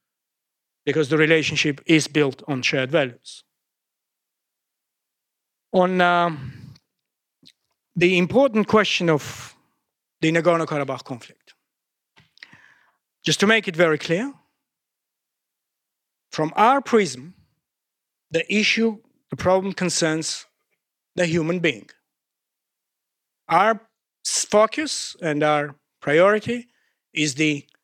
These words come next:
existential physical security of hundred and fifty thousand of our compatriots in Nagorno-Karabakh. Now,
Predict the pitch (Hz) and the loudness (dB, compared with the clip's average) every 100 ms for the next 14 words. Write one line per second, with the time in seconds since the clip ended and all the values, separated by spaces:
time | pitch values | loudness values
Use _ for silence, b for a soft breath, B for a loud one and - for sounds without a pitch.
0 | _ _ _ - 240 226 269 - 220 220 | _ _ _ -2 -2 -2 -4 -2 -2 -2
1 | 220 285 262 - 226 208 226 226 196 180 | -4 -6 -8 -2 0 0 -2 -4 -4 -4
2 | - 180 190 - 240 247 214 208 - 208 | -2 -2 -2 -4 -8 -6 -6 -6 -4 -2
3 | 214 226 202 170 202 185 - 196 151 143 | -2 -4 -8 -10 -8 -6 -8 -4 -4 -2
4 | 143 156 185 - _ _ _ _ _ _ | -4 -8 -14 -18 _ _ _ _ _ _
5 | _ - - 156 156 165 143 135 - 135 | _ -12 -2 -2 -2 -6 -8 -8 -6 -10
6 | 127 135 - 135 123 - 120 _ _ _ | -8 -12 -12 -14 -16 -16 -20 _ _ _
7 | _ _ _ _ _ _ _ _ _ _ | _ _ _ _ _ _ _ _ _ _
8 | - 151 160 160 | -2 2 2 0